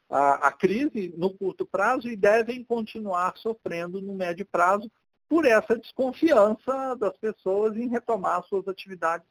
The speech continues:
normalmente, né? Agora, eu tenho um outro grupo de setores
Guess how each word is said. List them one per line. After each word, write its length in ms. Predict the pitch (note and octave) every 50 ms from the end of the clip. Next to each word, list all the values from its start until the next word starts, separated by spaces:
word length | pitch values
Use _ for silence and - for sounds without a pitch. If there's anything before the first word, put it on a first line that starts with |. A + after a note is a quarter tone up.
| _ _ _
normalmente, 720 | - D#3+ E3 F3 F3+ G#3 G3+ F#3 D3+ C3 A#2+ G#2+ - - - _ _ _
né? 180 | - D3+ E3+ F3 - - - - - - - -
Agora, 240 | - - D#4 F#4 F4+
eu 60 | D#4+
tenho 260 | - - D#4+ F4 F4+ E4
um 40 |
outro 320 | C#4+ B3+ B3 A#3 - A3 G#3
grupo 380 | E3+ F3+ F#3+ G3+ G3 G3+ -
de 140 | D#3+ - -
setores 500 | - E3+ D#3+ - - A3 B3 B3 A#3+ A3